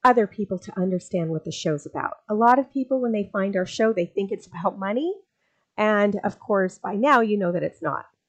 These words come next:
Number four, if you'd like to support us financially,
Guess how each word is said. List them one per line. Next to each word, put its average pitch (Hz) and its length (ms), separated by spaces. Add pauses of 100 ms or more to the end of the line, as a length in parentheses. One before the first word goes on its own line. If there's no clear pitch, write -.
(760)
Number 359 320
four, 285 600
if - 160
you'd 285 160
like 349 300
to 392 120
support - 360
us 262 140
financially, 185 880